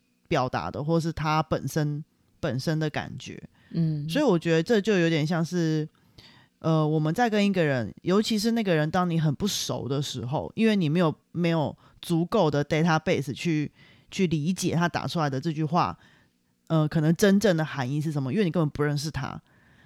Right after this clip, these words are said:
Speaker 1: 那这种情况下，尤其是交友软体很容易会遇到这样的状况，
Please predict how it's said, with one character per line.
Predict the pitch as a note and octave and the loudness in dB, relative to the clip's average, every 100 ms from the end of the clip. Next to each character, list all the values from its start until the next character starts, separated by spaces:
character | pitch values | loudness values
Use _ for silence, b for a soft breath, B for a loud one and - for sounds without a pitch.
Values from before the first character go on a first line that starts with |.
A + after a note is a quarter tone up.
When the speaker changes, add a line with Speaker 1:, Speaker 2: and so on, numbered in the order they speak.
| b b b - | b b b -16
Speaker 1:
那 | C#3+ B2+ C4+ | -4 0 0
这 | - D#4+ | 2 2
种 | G3+ E3+ | 2 2
情 | - E3+ | 2 0
况 | G#3 G3+ | 2 2
下， | G3 G3+ D#3+ G#2+ - - | 2 0 0 -4 -10 -2
尤 | G3+ | 0
其 | A3+ | 2
是 | A3 | 2
交 | G#3 A3 | 4 4
友 | D#3+ | 4
软 | C#3 C#3+ | 4 2
体 | D#3 | 2
很 | D#3 | 2
容 | C3+ C3 | 0 0
易 | E3 | 0
会 | D#3 E3+ | 2 0
遇 | D#3+ | 0
到 | D#3 D3 | 0 0
这 | D#3+ | -2
样 | C3 | -4
的 | |
状 | C3 C#3 | -4 -6
况， | - - | -6 -10